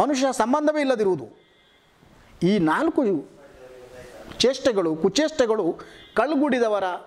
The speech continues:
ಅಂದ. ಇದು ಕಳ್ಗುಡಿದವರ, ಮದ್ಯಪಾನ ಮಾಡಿದವರ ಲಕ್ಷಣ. ಇಂತು ಸಿರಿ ಸಾರ್ತರೆ ಸಾರುವುದು, ಸಂಪತ್ತು ಬಂದಾಗಲೂ ಇದೇ ಆಗ್ತದೆ. ಅಂದರೆ ಸಂಪತ್ತು ಮಾಡಿದವರು, ಬ-, ಸಂಪತ್ತಿದ್ದವರು ಕೂಡ, ಶ್ರೀಮಂತರು ಕೂಡ ಹೀಗೆ ಮಾಡ್ತಾರೆ.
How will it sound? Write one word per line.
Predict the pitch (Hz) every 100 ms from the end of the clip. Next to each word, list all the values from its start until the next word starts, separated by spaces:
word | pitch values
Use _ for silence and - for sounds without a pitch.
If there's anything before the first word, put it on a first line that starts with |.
| - -
ಅಂದ. | 185 196 156 -
ಇದು | 190 254
ಕಳ್ಗುಡಿದವರ, | - 208 247 226 208 180 139 120
ಮದ್ಯಪಾನ | 160 202 269 220
ಮಾಡಿದವರ | 202 180 185
ಲಕ್ಷಣ. | 190 196 - 214 156 - - - - -
ಇಂತು | 302 381
ಸಿರಿ | 311 330
ಸಾರ್ತರೆ | 320 330 330 349
ಸಾರುವುದು, | 302 294 247 170 - - - _ - - - - - - -
ಸಂಪತ್ತು | - 247 311 359 359
ಬಂದಾಗಲೂ | 320 320 320 330
ಇದೇ | 277 285 370
ಆಗ್ತದೆ. | 359 320 240 - 180
ಅಂದರೆ | 127 202 269
ಸಂಪತ್ತು | 240 254 302
ಮಾಡಿದವರು, | 269 262 262 254
ಬ-, | 226 202 -
ಸಂಪತ್ತಿದ್ದವರು | 180 220 247 285 240 233 220 202
ಕೂಡ, | 247
ಶ್ರೀಮಂತರು | 254 262 294 277 262
ಕೂಡ | 262
ಹೀಗೆ | 240 277 311
ಮಾಡ್ತಾರೆ. | 247 202 170 131